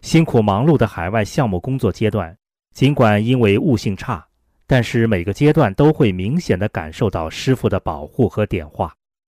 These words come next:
以及自己在法中的感悟和提高。可是近几年来，却感到自己修炼中的提高非常有限，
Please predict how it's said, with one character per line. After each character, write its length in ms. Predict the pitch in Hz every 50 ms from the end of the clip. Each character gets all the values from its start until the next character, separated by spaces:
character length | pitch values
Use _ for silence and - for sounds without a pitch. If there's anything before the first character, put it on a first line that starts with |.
| _ _ _ _ _
以 120 | - 110
及 220 | - - 113 117 117
自 180 | - - 117
己 240 | - - 95 95 95
在 180 | - 127 107 95
法 300 | - - 87 78 78 78
中 180 | - 135 131
的 80 | - 107 -
感 360 | _ - 104 85 78 76 82
悟 160 | 101 131 117
和 200 | - - 104 90
提 180 | - - - 95
高。 260 | - 107 107 104 - _ _ _ _ _ _ _ _ _ _ _ _ _ _ _ _ _ _
可 140 | - 131 123
是 300 | - - 143 139 135 135
近 220 | - - 175 139
几 120 | - 113
年 200 | 92 92 95 107
来， 280 | 117 101 85 85 87 - - _ _
却 320 | - - 131 120 113 107
感 180 | - - 92 80
到 140 | - 95 98
自 180 | - - 117
己 160 | 90 - 95
修 220 | 90 - - 135 135
炼 180 | 135 113 90
中 160 | 87 - 117 110
的 80 | 107 92
提 220 | - - 104 101
高 220 | - 104 98 101
非 220 | 98 - 151 151 151
常 180 | - - 104
有 180 | 107 92 76 76
限， 300 | - - - 117 78 -